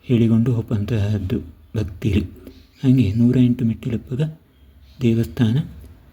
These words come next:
ದೇವರ ಕಂಬಳ ಸಿಕ್ಕಿತ್ತು. ಅಲ್ಲಿ ದೇವರಿಗೆ ಇದರ ಸಮರ್ಪಣೆ ಮಾಡುವಂತಹದ್ದು. ಸಮರ್ಪಣೆ ಮಾಡಿ ಅಲ್ಲಿಯೇ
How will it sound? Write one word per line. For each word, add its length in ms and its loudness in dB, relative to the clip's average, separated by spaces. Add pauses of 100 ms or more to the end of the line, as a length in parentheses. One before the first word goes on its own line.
ದೇವರ 280 2 (240)
ಕಂಬಳ 320 0
ಸಿಕ್ಕಿತ್ತು. 440 -4 (560)
ಅಲ್ಲಿ 460 0 (460)
ದೇವರಿಗೆ 420 2
ಇದರ 460 -2 (360)
ಸಮರ್ಪಣೆ 420 0
ಮಾಡುವಂತಹದ್ದು. 720 -2 (760)
ಸಮರ್ಪಣೆ 600 0 (560)
ಮಾಡಿ 340 2
ಅಲ್ಲಿಯೇ 680 0